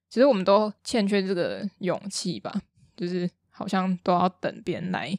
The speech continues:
说自己好。但是艺术市场有超多、超多很多美术系的学生，有很多已经正在路上的一些新秀，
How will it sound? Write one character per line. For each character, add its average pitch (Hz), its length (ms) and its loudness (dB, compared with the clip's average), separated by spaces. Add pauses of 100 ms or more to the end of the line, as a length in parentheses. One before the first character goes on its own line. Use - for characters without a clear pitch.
(120)
说 180 260 -2
自 180 100 -10
己 - 220 -12
好。 - 240 -14
但 233 120 4 (140)
是 - 200 -2
艺 247 120 -2
术 240 140 0
市 233 140 -2
场 202 200 -2
有 185 200 -2
超 208 440 4
多、 190 340 2 (440)
超 226 200 2
多 254 260 8
很 220 360 0
多 208 200 2
美 214 200 -2
术 185 180 0
系 185 180 -2
的 107 120 -4
学 - 220 -6
生， 175 200 -6 (420)
有 190 120 0
很 175 320 -2
多 190 440 2
已 202 100 0
经 233 300 0 (280)
正 208 340 0
在 202 280 4
路 185 220 4
上 - 280 -2
的 92 360 -4
一 - 80 -4
些 185 140 0
新 180 340 -2
秀， - 360 -6